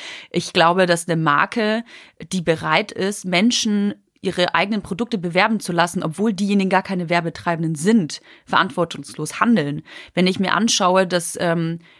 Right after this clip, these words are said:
jetzt gerade wieder Germany's Next Topmodel Time, ähm, die,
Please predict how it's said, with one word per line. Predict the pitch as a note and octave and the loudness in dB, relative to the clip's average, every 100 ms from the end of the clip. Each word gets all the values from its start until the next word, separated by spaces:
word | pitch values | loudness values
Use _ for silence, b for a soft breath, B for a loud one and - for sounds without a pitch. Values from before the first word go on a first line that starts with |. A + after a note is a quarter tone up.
| b - | b -4
jetzt | E3+ E3+ - | 0 0 0
gerade | - F3 | -2 0
wieder | F#3 | -2
Germany's | E3+ F3+ F#3 F3 | 0 0 0 -2
Next | F#3+ E3+ - | -4 -4 -2
Topmodel | G3 A3 G#3+ G#3 | 0 2 0 -2
Time, | - G3+ G3 A3 B3 B B B - | 0 2 4 2 2 B B B 0
ähm, | F3+ F3 F3+ F3 | 4 4 2 -2
die, | F#3 F#3 F3+ F3+ F3 | -2 -2 0 -2 -4